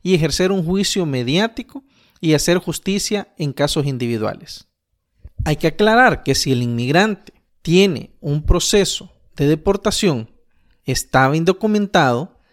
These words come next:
seguirá siendo indocumentado, pero sin ningún proceso de deportación abierto en su contra. En esa situación de delito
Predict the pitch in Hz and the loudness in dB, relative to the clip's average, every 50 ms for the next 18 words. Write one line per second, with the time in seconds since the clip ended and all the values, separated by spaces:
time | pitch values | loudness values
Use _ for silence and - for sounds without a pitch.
0 | _ _ - - - - - 190 165 156 147 135 123 127 139 202 240 - - 151 | _ _ -6 -4 0 4 6 6 6 6 2 2 2 4 4 4 2 0 -2 -2
1 | 135 123 117 117 117 117 113 - 127 117 117 110 104 - 160 196 208 147 113 113 | -4 -2 -4 -4 -4 -6 -6 -6 -6 -6 -4 -6 -4 -2 -2 0 0 -2 -2 -6
2 | - _ _ _ _ _ - - - 202 196 190 165 - - 156 143 139 135 135 | -10 _ _ _ _ _ -2 4 6 8 8 8 4 2 0 0 0 0 -2 -2
3 | 135 131 147 190 240 240 233 - 180 160 - - 123 - 202 180 165 156 156 151 | -2 0 2 2 2 2 2 0 0 2 0 -2 0 2 2 2 2 2 0 0
4 | - 143 127 - - 113 - - 147 156 156 147 131 135 135 147 151 151 - - | -2 -6 -6 -6 -8 -6 -4 -4 -2 0 0 0 0 2 4 4 4 2 0 -2
5 | 156 135 127 120 117 - - 110 - - 113 113 135 - - - - _ _ _ | -2 -2 -2 -4 -4 -8 -10 -12 -12 -12 -14 -14 -14 -16 -20 -20 -20 _ _ _
6 | _ _ _ _ _ _ _ _ _ _ _ _ _ _ _ _ _ _ - 170 | _ _ _ _ _ _ _ _ _ _ _ _ _ _ _ _ _ _ 4 4
7 | 170 160 160 160 208 185 - 226 220 233 226 - - 220 233 247 302 - _ _ | 6 6 6 4 4 2 0 0 2 2 2 4 2 2 2 0 -2 -8 _ _
8 | _ _ _ _ _ _ _ _ _ - 131 151 156 180 214 240 254 240 - - | _ _ _ _ _ _ _ _ _ 0 2 4 6 8 6 6 6 2 0 -2
9 | - 147 139 - _ | -6 -8 -8 -8 _